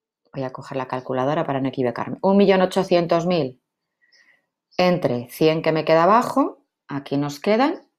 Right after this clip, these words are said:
que el punto muerto o punto de equilibrio o umbral de rentabilidad son,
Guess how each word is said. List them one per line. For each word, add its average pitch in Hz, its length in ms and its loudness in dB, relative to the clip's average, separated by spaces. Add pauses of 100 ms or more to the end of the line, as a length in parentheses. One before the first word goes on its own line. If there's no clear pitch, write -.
(1040)
que 135 120 -8
el 135 80 -6
punto 151 580 -4 (880)
muerto 160 580 0
o 139 160 -6
punto 151 440 2
de 151 140 4
equilibrio 151 680 0
o 156 160 2
umbral 143 340 2
de 160 100 2
rentabilidad 170 680 2
son, 269 500 -2